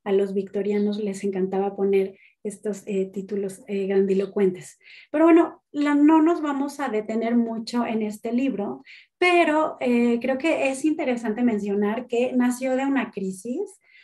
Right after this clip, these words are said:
cuya historia se ha referido muchas veces, pero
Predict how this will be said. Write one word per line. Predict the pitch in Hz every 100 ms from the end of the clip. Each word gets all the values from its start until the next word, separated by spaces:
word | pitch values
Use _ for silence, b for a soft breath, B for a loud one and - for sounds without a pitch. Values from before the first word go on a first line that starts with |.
| b _
cuya | - 247 233 240 233 233
historia | 269 254 285 294
se | 302 277
ha |
referido | 254 254 233 214 214
muchas | 202 196 208 -
veces, | 190 - 285 285 -
pero | 277 262 262